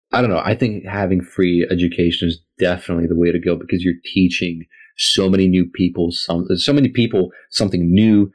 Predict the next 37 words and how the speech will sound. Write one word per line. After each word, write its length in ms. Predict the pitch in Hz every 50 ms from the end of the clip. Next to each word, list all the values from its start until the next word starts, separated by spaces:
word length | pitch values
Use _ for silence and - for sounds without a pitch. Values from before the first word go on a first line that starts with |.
| _ _ _
that 100 | 139 135 -
they're 120 | 90 90
not 140 | 80 78 -
familiar 400 | - 87 85 92 92 92 95 92
with, 260 | 90 92 92 92 92 - _
and 100 | - 85
then 100 | 82 82 78
they're 140 | 87 - -
gonna 140 | 82 82 82
get 200 | 90 92 - -
good 120 | 139 139
at 180 | 147 143 139 139
it, 200 | 139 135 131 - - _ _ _
get 120 | - -
a 100 | - 95
job 340 | - - 123 123 120 123 123
in 80 | 120 117
that 220 | 120 117 117 -
field. 420 | - 127 120 123 120 123 123 113 113 - _ _ _ _ _ -
Unlike 480 | 110 123 117 117 117 113 110 107 110
if 120 | 110 104 -
you're 200 | 104 101 95 90
restricting 720 | 98 92 - - - - - 131 123 123 - 110 98 90
it 240 | 87 82 - - _ _ _
by 140 | - 92 90
having 400 | 92 - 95 95 92 90 92 90
only 160 | 92 92 92
people 240 | 87 90 95 92 90
who 100 | 92 92
can 100 | 90 90
afford 420 | 85 82 - - 104 92 92 90 85
it 180 | 85 80 - - _ _ _ _ 95
be 120 | 92 95
able 200 | 85 82 - 90
to 100 | - 92
do 220 | 82 - 87 85 82
that. 300 | 80 78 78 82 -